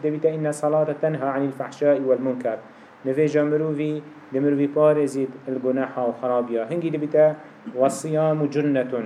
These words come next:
ده روژی مروی پارزید الگناه ها و خرابیا. چی گفت مروی گناه هیلان؟ چی گفت مرویش ده خلط هیلا؟ هنگی ده اف عبادته همو تأثیر آخر مروی کن و دل مروی ده نرم کن.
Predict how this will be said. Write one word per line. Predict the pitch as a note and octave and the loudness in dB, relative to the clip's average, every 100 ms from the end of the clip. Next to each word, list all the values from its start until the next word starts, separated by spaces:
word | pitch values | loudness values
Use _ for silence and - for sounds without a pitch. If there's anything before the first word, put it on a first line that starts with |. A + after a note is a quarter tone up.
| G#2 G#2 - - - | -8 -12 -18 -20 4
ده | C3 | 4
روژی | C3+ C3 D#3 | 4 2 2
مروی | D3 C#3 | 2 2
پارزید | C#3+ D3+ D#3 C#3+ B2+ B2+ | 4 6 6 6 0 -4
الگناه | C3 B2 C3 C3+ | -2 0 2 0
ها | C3 | 0
و | B2 B2+ | -4 0
خرابیا. | B2+ B2+ B2 D3+ D3+ - - - | 0 0 2 0 0 -10 -20 -8
چی | G3+ | 6
گفت | G3+ F3 | 8 8
مروی | E3+ F3 G3+ F#3 G3 | 6 4 4 0 -4
گناه | D#3+ D#3 E3 - | -2 -2 -2 -4
هیلان؟ | C3+ B2 A#2 G#2 | -2 -2 -2 -6
چی | - | -6
گفت | C#3 C3 | -4 -2
مرویش | C3 C3 C3 | -4 -6 -6
ده | |
خلط | B2 C#3 C3+ C3+ | -4 0 0 2
هیلا؟ | D#3 D3 E3 F3+ - - | 2 2 0 -4 -18 -16
هنگی | A#3 G3 | -12 -4
ده | E3 E3 | 0 0
اف | D#3+ | 0
عبادته | D#3 D3 D3 C#3 C#3 | -2 2 2 2 0
همو | D3+ D3 D#3 F3+ | -2 -2 -4 -2
تأثیر | E3 C3+ C#3+ C3+ | -2 -2 -2 -2
آخر | C3+ | -2
مروی | C#3 C#3 B2+ | -4 -2 -4
کن | B2+ | -4
و | C3 | -4
دل | B2 | -4
مروی | A#2+ C3+ E3+ | -4 -4 -4
ده | C3+ | -4
نرم | G#2+ G2+ | -6 -8
کن. | G2+ | -12